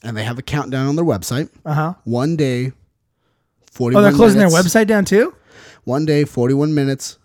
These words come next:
Speaker 1: and thirty-five seconds until we, we hashtag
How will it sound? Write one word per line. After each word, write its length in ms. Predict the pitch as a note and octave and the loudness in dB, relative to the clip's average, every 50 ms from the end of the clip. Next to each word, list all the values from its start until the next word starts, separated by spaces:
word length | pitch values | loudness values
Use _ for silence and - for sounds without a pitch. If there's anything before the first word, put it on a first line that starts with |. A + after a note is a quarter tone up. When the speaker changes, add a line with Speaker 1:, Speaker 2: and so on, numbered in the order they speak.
| _ | _
Speaker 1:
and 380 | - G#2+ G#2+ A2 A2+ A2 G#2+ G#2 | -12 -8 -6 -6 -6 -6 -6 -6
thirty-five 640 | - B2 A#2+ A#2+ A#2+ B2 A#2+ - - A#2+ A#2 B2 A#2+ - | -6 -6 -6 -4 -4 -6 -6 -8 -8 -8 -8 -8 -8 -8
seconds 680 | - A#2+ G#2 F#2+ - A2 G#2 G#2+ G#2+ - - - - _ _ - | -10 -10 -10 -8 -8 -10 -8 -8 -8 -10 -10 -12 -14 _ _ -18
until 580 | G2+ - - - B2 A2+ G#2+ G#2+ G2+ G2 G2+ - _ _ | -16 -14 -8 -8 -8 -6 -6 -8 -10 -12 -14 -18 _ _
we, 280 | - G#2+ A2 G#2 F#2+ - - - - - - _ A#2 A2+ | -10 -8 -8 -8 -8 -10 -14 -16 -16 -16 -18 _ -14 -12
we 160 | A#2+ A2+ G2 | -10 -10 -10
hashtag 640 | F2+ A#2 A2+ A2+ - - - G#2 G2+ G2 F#2+ - | -8 -8 -8 -8 -10 -10 -12 -12 -12 -12 -12 -14